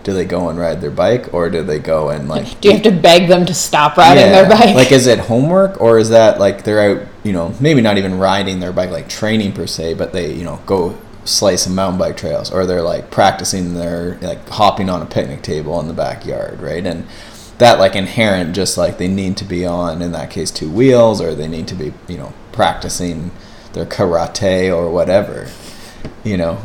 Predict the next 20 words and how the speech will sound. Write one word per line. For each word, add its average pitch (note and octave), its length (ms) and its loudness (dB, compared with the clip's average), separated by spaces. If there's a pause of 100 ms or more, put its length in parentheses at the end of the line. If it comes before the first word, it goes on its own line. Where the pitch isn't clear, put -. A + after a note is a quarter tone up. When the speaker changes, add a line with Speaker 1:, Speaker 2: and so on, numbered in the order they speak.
Speaker 1:
it, G#2 160 0
it's, - 720 -4 (1080)
yeah, A2+ 200 -2
it G2 340 -6
just - 180 -4
needs F#2+ 180 -4
to - 60 -8
be E2 100 -6
part F2+ 320 -2
of - 180 -12
who, - 280 -14 (140)
that's - 280 -2
what G2+ 140 0
you E2+ 80 -10
do, D#2 320 -6
right? E2 300 -6
Like, C#2+ 160 -10 (680)
Speaker 2:
Yeah, D3+ 300 2
for D#3+ 160 -4
sure. D#3 360 -2